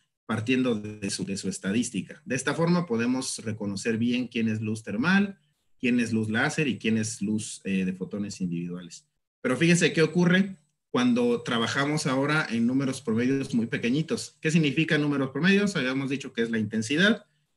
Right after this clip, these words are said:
Habíamos dicho que uno de los problemas que vamos a, a encontrar ya en una aplicación real es que la intensidad va a ser muy, muy, muy, muy pequeñita. Es decir, la potencia que llega a nuestro,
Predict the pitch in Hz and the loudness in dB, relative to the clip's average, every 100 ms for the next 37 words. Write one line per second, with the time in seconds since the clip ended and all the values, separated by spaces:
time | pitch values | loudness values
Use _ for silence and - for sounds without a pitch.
0 | - 110 135 135 147 160 - 123 156 196 | -6 0 2 2 2 0 0 2 4 6
1 | 170 131 - - 120 135 165 160 - 127 | 4 2 -2 -2 0 2 2 0 -2 0
2 | 135 135 120 110 104 104 107 104 123 135 | 0 -2 -4 -4 -4 -4 -6 -4 0 0
3 | 120 123 131 139 113 107 107 131 123 143 | 2 0 0 -2 -4 -6 -6 -6 -2 0
4 | 139 113 - 131 117 107 104 - 117 120 | 0 -2 -4 -2 -2 -2 -8 -4 -2 -2
5 | 123 120 113 135 196 170 160 151 151 139 | -4 -4 -2 2 4 2 0 -6 -6 -4
6 | 127 131 131 117 107 113 185 196 - - | -6 -6 -10 -6 -4 -4 -4 -6 -10 -8
7 | 117 110 104 - 139 156 143 110 110 120 | -6 -6 -10 -2 -2 0 -4 -2 0 0
8 | 120 98 98 95 87 | -2 -4 -10 -10 -10